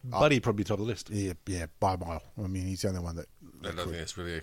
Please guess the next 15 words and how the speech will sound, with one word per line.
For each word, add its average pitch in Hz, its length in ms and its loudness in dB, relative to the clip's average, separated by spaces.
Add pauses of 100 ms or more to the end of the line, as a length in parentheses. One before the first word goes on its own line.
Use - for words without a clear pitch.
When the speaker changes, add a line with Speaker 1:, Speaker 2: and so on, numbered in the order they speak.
(120)
Speaker 3:
a, 90 60 -6
uh, 82 160 -2
second, 101 380 -2
is 87 100 -6
there? 107 220 -2
It's - 120 -8
Speaker 1:
Well, 135 140 10
Speaker 3:
distance. 90 400 -4 (100)
Speaker 1:
that 127 220 8
and 117 80 4
he's 113 180 6
got, - 320 4
uh, 107 360 4 (320)
the 113 100 -2
contract. - 560 4